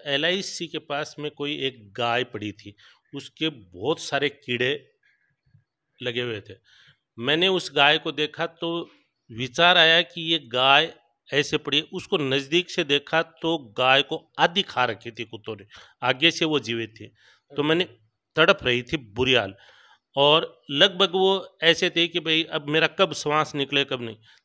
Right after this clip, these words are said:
Speaker 1: तो मैंने उसी समय वहाँ पर वो कीड़े निकालने चालू कर दिए और लोगों को कहा कि ये मेरे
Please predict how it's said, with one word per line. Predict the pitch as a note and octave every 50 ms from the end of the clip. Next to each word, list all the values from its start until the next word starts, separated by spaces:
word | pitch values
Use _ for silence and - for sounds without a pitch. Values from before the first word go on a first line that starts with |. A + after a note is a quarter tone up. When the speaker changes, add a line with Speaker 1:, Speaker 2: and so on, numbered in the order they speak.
| _ _
Speaker 1:
तो | D#3
मैंने | D3+ D3+ D#3 E3 F#3
उसी | F#3 - C3+ B2+ B2 - - A3+
समय | - - F3 E3 E3+ F3 F3
वहाँ | D#3+ C3 B2 A2+ A2+ B2
पर | B2 - D#3+ D#3+
वो | D#3+ E3 D#3
कीड़े | D#3+ _ - C#3+ C3 C#3 C#3
निकालने | C#3 C3+ - C#3 C#3+ C#3+ C#3+ C#3
चालू | - B2+ A#2+ A#2+ B2
कर | A#2+ - G#2 G2
दिए | F#2+ G2 G2+ - _ _ _ _ _ _ _ _ _ _
और | C#3 C#3 B2
लोगों | B2+ C#3 C#3 C#3+ F3 F3+
को | E3+
कहा | - A#2 G#2 A2+
कि | B2+ - - D3
ये | C3+ C#3+ D3 B2+ B2 -
मेरे | B2 A2 A2 A#2 B2+ C3+ D3+ D#3+ - _